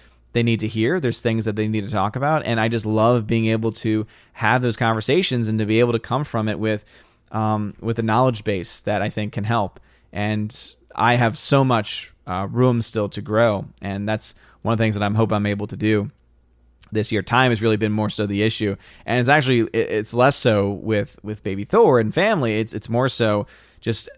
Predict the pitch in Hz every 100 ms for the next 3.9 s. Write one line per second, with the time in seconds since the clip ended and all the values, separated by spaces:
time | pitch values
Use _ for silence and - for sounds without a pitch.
0 | _ _ _ - 113 101 117 - 131 156
1 | 165 135 110 - 123 117 110 - - 120
2 | 117 104 123 185 131 123 127 120 113 110
3 | 110 - 220 151 127 117 110 117